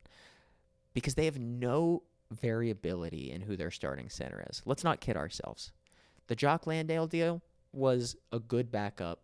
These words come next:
for too good of money because they had to spend it anyways.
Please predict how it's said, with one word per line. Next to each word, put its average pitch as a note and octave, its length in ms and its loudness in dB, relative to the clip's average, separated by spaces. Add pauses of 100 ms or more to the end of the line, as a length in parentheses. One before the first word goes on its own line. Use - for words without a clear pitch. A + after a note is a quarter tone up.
for F2+ 720 -6 (720)
too B2+ 240 -2
good A2+ 160 0
of G#2+ 100 -6
money D#2+ 400 -8
because - 240 -8
they C#2+ 80 -8
had F2+ 220 -6
to F2+ 80 -10
spend - 300 -10
it - 100 -10
anyways. G1+ 500 -14